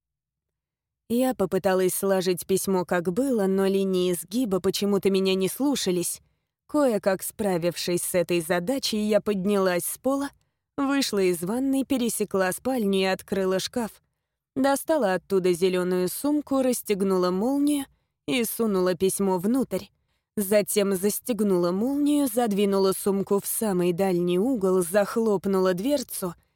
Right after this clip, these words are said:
и села, прислонившись к ней спиной. Как там говорится, сердце ушло в пятки,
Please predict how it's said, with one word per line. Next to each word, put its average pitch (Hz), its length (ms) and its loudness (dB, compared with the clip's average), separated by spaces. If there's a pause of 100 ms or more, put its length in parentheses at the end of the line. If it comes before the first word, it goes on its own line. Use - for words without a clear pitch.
(220)
и 202 220 2
села, 214 400 0
прислонившись 196 840 0
к - 80 -10
ней 185 260 2
спиной. 196 540 -2 (1040)
Как 269 260 -4
там 254 200 0
говорится, 214 720 -2 (680)
сердце 190 840 -4
ушло 185 480 0
в - 180 -10
пятки, - 500 -6